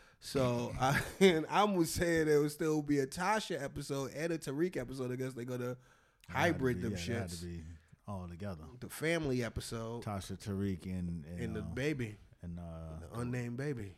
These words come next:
Speaker 2: the U-, U S A. Uh,
Speaker 1: Who?
Speaker 2: The attorney nigga.
Speaker 1: Sax?
Speaker 2: Sax.
Speaker 1: Oh, right. Sax was on his way there, too. Okay, yeah, yeah, yeah, yeah, yeah, right. Sax some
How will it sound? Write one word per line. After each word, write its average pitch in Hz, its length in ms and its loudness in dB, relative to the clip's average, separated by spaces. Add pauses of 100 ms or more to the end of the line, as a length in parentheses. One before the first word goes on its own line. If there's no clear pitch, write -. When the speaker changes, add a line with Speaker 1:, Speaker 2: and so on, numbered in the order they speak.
(140)
Speaker 2:
the 87 100 -10
U-, 82 280 -8 (200)
U 90 140 -6
S - 160 -12
A. 85 240 -10 (1500)
Uh, 98 60 -12
Speaker 1:
Who? 175 240 -2 (1080)
Speaker 2:
The 104 200 -8 (160)
attorney 117 380 -6
nigga. 85 280 -8 (680)
Speaker 1:
Sax? 285 480 -4 (140)
Speaker 2:
Sax. - 540 -10 (300)
Speaker 1:
Oh, 165 300 0
right. 156 180 0
Sax 160 300 -6
was 147 100 -6
on 131 120 -4
his 127 140 -8
way 131 180 -8
there, 120 160 -10
too. 131 300 -14
Okay, 127 180 -12 (120)
yeah, 113 80 -12
yeah, 110 200 -12
yeah, 104 220 -12 (100)
yeah, 95 160 -14
yeah, 92 200 -14
right. 87 240 -16
Sax 127 380 -12
some 123 140 -16